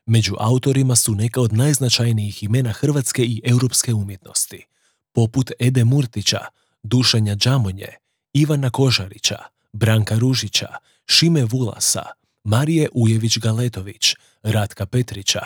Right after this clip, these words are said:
Vjenceslava Richtera, Julija Knifera i mnogih drugih.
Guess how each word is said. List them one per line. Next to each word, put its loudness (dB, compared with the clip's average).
Vjenceslava 0
Richtera, -4
Julija 0
Knifera -2
i 4
mnogih 2
drugih. -8